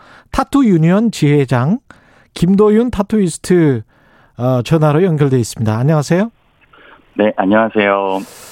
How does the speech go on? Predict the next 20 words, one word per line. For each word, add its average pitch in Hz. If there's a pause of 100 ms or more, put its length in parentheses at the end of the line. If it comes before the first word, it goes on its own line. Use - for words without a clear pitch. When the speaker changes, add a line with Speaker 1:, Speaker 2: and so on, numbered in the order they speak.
(220)
Speaker 1:
김도윤 190
타투이스트는 180
제가 151
한번 160
만나 135 (260)
뵌 143
적이 139
있는 117
것 120
같습니다. 110
그죠? 131 (300)
Speaker 2:
<laughs> -
네, 90
오랜만에 90
뵙습니다. 143
Speaker 1:
예. 110 (680)
브래드 226
피트 202
같은 160
유명 139